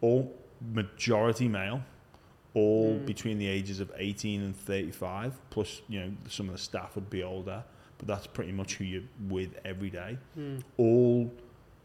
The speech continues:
Speaker 1: from the similar sort of backgrounds in terms of this sport's been a big part of your life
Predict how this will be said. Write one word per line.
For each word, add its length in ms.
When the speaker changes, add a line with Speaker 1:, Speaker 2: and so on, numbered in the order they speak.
Speaker 1:
from 220
the 80
similar 560
sort 320
of 140
backgrounds 600
in 80
terms 360
of 80
this 120
sport's 460
been 140
a 60
big 220
part 260
of 40
your 120
life 420